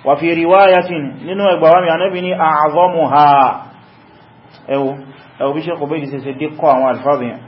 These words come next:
Ṣùgbọ́n ṣe dé gbogbo ẹ̀ mọ́lẹ̀. Wọ́n ní ولا منافة، wọ́n ní kò sí ìtakò بين هذه الروايات، láàrin gbogbo àwọn ẹgbà wa yìí. وشاهد العمل، wọ́n ní tó ń jẹ́rìí fún iṣẹ́,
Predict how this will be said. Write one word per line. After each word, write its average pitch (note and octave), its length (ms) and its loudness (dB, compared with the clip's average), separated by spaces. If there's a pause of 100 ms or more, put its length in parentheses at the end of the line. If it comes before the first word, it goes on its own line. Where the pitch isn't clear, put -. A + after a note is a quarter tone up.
(520)
Ṣùgbọ́n C3+ 220 -8
ṣe C#3 140 -8 (220)
dé C#3 80 -4
gbogbo C3 220 -6
ẹ̀ C3 40 -4
mọ́lẹ̀. C#3 280 -6 (440)
Wọ́n E3 120 -8
ní G3 60 -8
ولا F#3+ 280 2
منافة، F3+ 420 0 (480)
wọ́n E3 100 -8
ní D#3+ 60 -10
kò D#3 140 -8
sí F#3 160 -10 (100)
ìtakò D3 420 -2 (600)
بين E3+ 220 -2
هذه D#3 540 0
الروايات، C#3 580 0 (600)
láàrin D3+ 320 4
gbogbo D3 200 0
àwọn C#3 200 2
ẹgbà B2+ 140 -2
wa D3+ 160 4
yìí. - 220 -4 (600)
وشاهد F3+ 560 2
العمل، E3 460 0 (720)
wọ́n F#3+ 120 0
ní G#3+ 200 -4
tó G#3+ 120 2
ń G#3+ 60 -2
jẹ́rìí G3 240 2
fún F#3+ 160 -8
iṣẹ́, F#3 320 -2